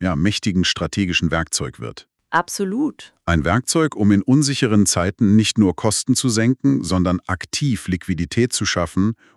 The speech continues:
Speaker 1: und sich neue Spielräume zu sichern. Und wir klären, für wen das jetzt wirklich brennend aktuell ist.
Speaker 2: Absolut. Und diese Landkarte wird, glaub ich, dringend gebraucht. Denn im Kern geht es bei der Refinanzierung genau darum,
Speaker 1: Mhm.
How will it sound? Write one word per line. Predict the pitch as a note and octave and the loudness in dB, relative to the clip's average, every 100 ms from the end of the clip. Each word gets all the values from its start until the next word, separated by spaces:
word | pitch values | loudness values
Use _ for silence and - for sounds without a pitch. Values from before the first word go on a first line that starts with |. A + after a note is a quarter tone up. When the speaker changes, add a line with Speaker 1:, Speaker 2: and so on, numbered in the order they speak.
| - | -6
Speaker 1:
und | F2+ | -4
sich | E2+ | -2
neue | F2+ F#2 F2 | 0 2 2
Spielräume | - A2 G2+ D#2 C#2 | 0 0 0 0 -4
zu | - C#2+ | -4 -6
sichern. | A#1 - - - _ _ - - | -8 -12 -18 -20 _ _ -20 -8
Und | - E2+ | -4 -2
wir | |
klären, | E2+ F#2 F#2 G#2+ C#3+ D3 _ _ _ | -2 0 2 2 0 -2 _ _ _
für | - E2+ | -8 -4
wen | F#2 G#2+ | 2 4
das | G#2+ - | 4 0
jetzt | F#2 - D2+ | -2 -4 -2
wirklich | G2+ - G#2 - | -2 0 -4 -4
brennend | - F2 E2+ E2 | -2 0 0 0
aktuell | D#2 - - B1 | -6 -6 -6 -6
ist. | A1 - - _ _ _ - | -8 -10 -14 _ _ _ -8
Speaker 2:
Absolut. | F#3 - F3 G#3 C4 | -8 -6 -6 -4 -4
Und | - F#3 - - _ _ - | -2 -2 -2 -12 _ _ -6
diese | G3 G3 | 0 2
Landkarte | F3 D#3 C4+ - F#3 E3 D3+ D3+ | 2 2 2 0 0 0 0 -4
wird, | G3 - | -4 0
glaub | F3 E3 | 0 0
ich, | E3 - | -4 -6
dringend | G3 F#3 C#4+ A#3 D3+ | -2 2 4 4 0
gebraucht. | C3+ - A#2+ A#2+ - - - - - | -8 -8 -4 -4 -6 -14 -20 -20 -20
Denn | - F#3 | 0 4
im | G3 G3 | 4 2
Kern | - G3+ A#3 F4+ | -4 0 4 4
geht | D4+ A#3 | 2 -2
es | A#3+ | -2
bei | - | 0
der | G#3+ G#3 | 2 2
Refinanzierung | A3 A#3+ G#3+ G3+ - A#3 A3+ F#3+ | 2 2 2 2 0 2 2 4
genau | G#3 G#3 C4 | 2 4 2
darum, | A#3 A3 B3+ D#3 G#2 - | 2 2 2 0 -4 -2
Speaker 1:
Mhm. | D#2 C#2 E2+ | -2 0 -4